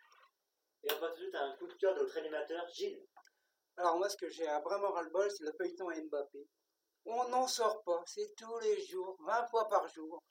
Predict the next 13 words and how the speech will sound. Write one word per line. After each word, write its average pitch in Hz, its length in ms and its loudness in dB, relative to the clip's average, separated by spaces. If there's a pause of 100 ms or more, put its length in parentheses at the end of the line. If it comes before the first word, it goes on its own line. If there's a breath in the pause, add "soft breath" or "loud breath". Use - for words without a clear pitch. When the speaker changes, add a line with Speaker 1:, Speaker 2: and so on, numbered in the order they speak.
(540 loud breath)
Speaker 2:
Euh, 180 100 2
ras-le-bol, 170 480 2
vivement 180 400 -4
que 151 360 0
ça 185 160 -2
se 185 80 -6
termine, 156 440 -2
quoi, - 160 -8
parce - 160 -18
que 147 80 -10
franchement, 156 400 -6
là, 143 160 -4
c'est, 123 240 -8